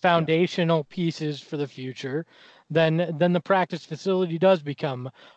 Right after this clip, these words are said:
uh, an important element. And, uh, everything, uh, it seems like today they suggested this is gonna be, uh, done be-, prior to next season.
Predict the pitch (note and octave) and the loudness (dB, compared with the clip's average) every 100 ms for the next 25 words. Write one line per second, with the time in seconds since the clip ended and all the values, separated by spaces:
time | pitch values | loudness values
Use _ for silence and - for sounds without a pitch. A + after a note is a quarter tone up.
0 | _ F3 - E3+ D3+ C#3 D#3+ D#3 C#3 C3+ | _ -10 -4 -2 -2 -2 0 0 0 -4
1 | C#3 F3 D#3+ D3+ C#3+ D3 C#3+ C#3+ - - | 0 -2 -2 -2 -2 -2 -2 -4 -8 -12
2 | - D#3+ E3 - F3+ E3 D#3+ D#3+ C#3 D3 | -6 -2 -2 2 2 4 2 -2 -6 -8
3 | D3 - C3+ - E3+ D3+ D#3 - D3+ F3 | -10 -12 -16 -6 -4 0 0 0 2 2
4 | D#3+ C#3+ D#3 C#3 C#3+ - C#3+ - - _ | 2 -2 -4 -4 -4 -6 -12 -12 -20 _
5 | - E3+ E3+ F3 E3 D#3+ C3+ F#3 D3+ C#3 | -6 -4 0 0 0 -4 -6 -6 -6 -4
6 | D#3+ D#3+ D#3+ D#3 C#3+ D#3 - _ G3 E3+ | 0 2 2 -2 -6 -10 -12 _ 0 0
7 | E3 D#3 - E3+ D3+ D3+ - - _ - | 0 -2 -6 -8 -6 -8 -12 -20 _ -2
8 | D#3+ - - A3+ B2+ G2 | 0 0 -4 -4 -4 -10